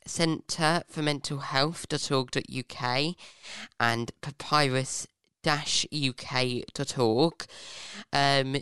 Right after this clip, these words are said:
one of the pages on the Centre for Mental Health website, um, it's, I think it's something like, um, resources or services. If you go onto that page,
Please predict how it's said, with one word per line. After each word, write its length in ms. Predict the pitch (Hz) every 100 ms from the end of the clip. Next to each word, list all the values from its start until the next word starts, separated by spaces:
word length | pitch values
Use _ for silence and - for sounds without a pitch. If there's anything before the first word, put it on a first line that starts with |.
| -
one 240 | - 151 160
of 140 | 147
the 200 | 143 135
pages 600 | - - 147 - 131 123 -
on 100 | 135
the 60 |
Centre 340 | 135 139 131 -
for 120 | 139
Mental 260 | 131 - -
Health 500 | 139 139 139 - - -
website, 800 | 143 127 - 139 143 165 - -
um, 340 | 135 131 127 131 _
it's, 640 | 139 - _ - - - - - - -
I 120 | -
think 420 | 131 143 135 - 135
it's 180 | -
something 420 | - 131 - 131 -
like, 300 | 123 127 -
um, 440 | 127 117 117 117 127 - - _ 131
resources 1040 | 139 147 139 147 - 165 165 180 156 - - - -
or 160 | - 127
services. 800 | - 139 139 - - 147 165 -
If 160 | 151 139
you 80 | 131
go 220 | 143 143
onto 180 | 147 -
that 240 | 139 -
page, 340 | - 135 127